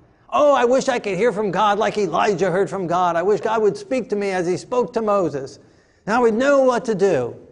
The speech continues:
But I believe God does speak to us. I believe God speaks to each one of us if we get in tune with hearing his voice speaking to us. And these are the voices that we're hearing. This is, it,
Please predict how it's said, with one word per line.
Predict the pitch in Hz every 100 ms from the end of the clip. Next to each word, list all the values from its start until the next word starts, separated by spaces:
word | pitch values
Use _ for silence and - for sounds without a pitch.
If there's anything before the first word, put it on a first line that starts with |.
| _ _ _ -
But | 233
I |
believe | 269 302 214
God | 269 226
does | 269 262
speak | - 165 127
to | 151
us. | 151
I |
believe | 208 226
God | 233 226
speaks | - 262 -
to | 226
each | 233 -
one | 214 262 269
of | 160
us | 147 156 196 196 - - _ 170
if |
we | 185 170
get | 220 262
in | 226
tune | - 233 233 208
with | 175
hearing | - 247 294 277 185 151 143 151 147 - _
his | - 202 151
voice | 151 175 180 170 - - - -
speaking | - 269 233 226 139
to | 143 110
us. | 101 - - - _ _ _ _ _ _ -
And | 151 202
these | 247
are | 247
the | 226
voices | 170 254 240 208 185
that | 214
we're | 220 196
hearing. | 285 277 165
This | 156
is, | 180 165 - _
it, | -